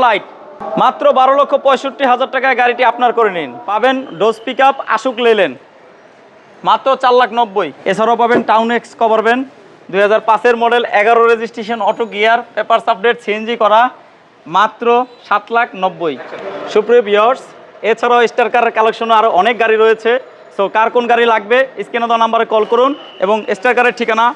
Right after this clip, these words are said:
ঢাকা উত্তরা এগারো নম্বর সেক্টর, বারো নম্বর রোডের পশ্চিম মাথায়, হাতের ডান পাশে। আরও সহজ করে যদি বলি, এগারো নম্বর সেক্টর, পশ্চিম থানা রোডে, নতুন ব্রিজের গোড়ায়, হাতের ডান পাশে স্টার কার।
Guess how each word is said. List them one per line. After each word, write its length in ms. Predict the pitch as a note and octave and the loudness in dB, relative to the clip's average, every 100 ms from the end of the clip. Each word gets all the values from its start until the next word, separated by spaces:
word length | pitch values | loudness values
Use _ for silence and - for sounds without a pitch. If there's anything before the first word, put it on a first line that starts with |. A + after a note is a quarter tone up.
| D3 | -2
ঢাকা 220 | E3+ F#3 A#3+ | -2 0 -2
উত্তরা 300 | A#3 A#3+ A3+ A#3+ - - - | -2 0 2 2 -2 -12 -4
এগারো 180 | G3+ B3 B3 | 0 0 0
নম্বর 180 | A#3+ A#3+ | -4 -2
সেক্টর, 280 | A#3 A3+ B3 G3+ | -4 0 -2 0
বারো 120 | G#3 A#3+ | 0 0
নম্বর 160 | A#3+ A#3 | 0 2
রোডের 220 | A#3 A3+ | 0 0
পশ্চিম 220 | A#3+ - A#3+ | -4 -4 -2
মাথায়, 220 | A3+ B3+ G#3+ | 0 2 0
হাতের 200 | G3+ G#3+ | -2 0
ডান 120 | G3+ G#3 | 0 0
পাশে। 200 | A3+ B3 C#4 - - F3 | -2 2 0 -2 -6 0
আরও 120 | A3 - | 0 2
সহজ 180 | A3+ C4 - | 0 0 2
করে 120 | B3 A3+ | 0 2
যদি 120 | A3 G#3+ | 0 2
বলি, 120 | A#3 A#3 | 2 2
এগারো 160 | G#3+ A#3 | 2 0
নম্বর 160 | A#3 A#3 - | 0 -2 -2
সেক্টর, 280 | A3+ B3 A3+ - - - | -2 0 0 -4 -10 -4
পশ্চিম 260 | A3 C4+ B3+ | -4 -2 -4
থানা 180 | G#3 A#3 | 0 2
রোডে, 220 | A#3 A#3 C4+ C4+ - F3 | 2 4 2 0 -12 -2
নতুন 200 | A3 C4 B3+ | -2 -2 -4
ব্রিজের 300 | B3+ A3+ A#3 F#3 | -4 0 0 2
গোড়ায়, 260 | A3 B3+ - - F#3 | 2 2 -2 -4 -2
হাতের 220 | F#3+ A3 | 0 0
ডান 120 | G#3 G3 | 0 0
পাশে 180 | F3+ F#3 D3+ G#3 | -4 -6 -6 -6
স্টার 200 | - A3+ G3+ | -2 -2 2
কার। 160 | D#3 | -2